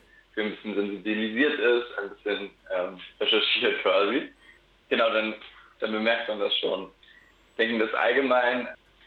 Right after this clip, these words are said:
genau, das, Magdeburg hat auch ein sehr, sehr großes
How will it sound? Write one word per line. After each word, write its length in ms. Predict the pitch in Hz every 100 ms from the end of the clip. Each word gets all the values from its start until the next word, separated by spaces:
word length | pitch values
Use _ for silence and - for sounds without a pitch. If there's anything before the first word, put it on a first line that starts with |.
| _
genau, 180 | 107 107
das, 120 | 113 - - _ _ _ -
Magdeburg 400 | 123 123 127 127
hat 100 | -
auch 220 | 117 120
ein 160 | 113 - _ _ -
sehr, 240 | 104 120
sehr 120 | 117 110
großes 260 | 113 113